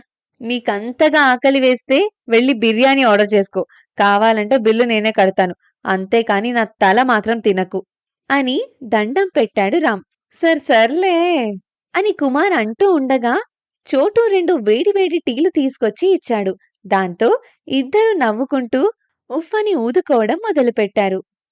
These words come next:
"అవున్రా, నాకు నిన్ను చూస్తే ఒక విషయం బాగా అర్థమైంది," అని కుమార్ అనడంతో ఏంటి అన్నట్టుగా చూశాడు రామ్. "నీకు అదృష్టం ఎదురుగా ఉంది కానీ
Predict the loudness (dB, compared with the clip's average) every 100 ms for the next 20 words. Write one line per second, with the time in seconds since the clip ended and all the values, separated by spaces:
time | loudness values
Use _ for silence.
0 | _ _ -4 -4 -2 -2 0 -4 -8 _
1 | _ -6 -4 -4 -4 -4 -4 -4 -2 -2
2 | 0 -4 -4 -6 -2 -2 -2 -2 -2 -2
3 | -4 -4 -6 -10 _ _ _ _ _ _
4 | -4 -2 -4 -4 -4 -2 0 0 0 -2
5 | 0 0 0 -4 _ _ _ -6 -4 -4
6 | -2 0 0 -2 -4 0 0 0 -4 -2
7 | -2 0 0 -2 -8 _ _ _ _ -4
8 | -2 0 0 0 -2 -4 -2 -2 0 2
9 | 2 2 0 -2 -2 -2 -2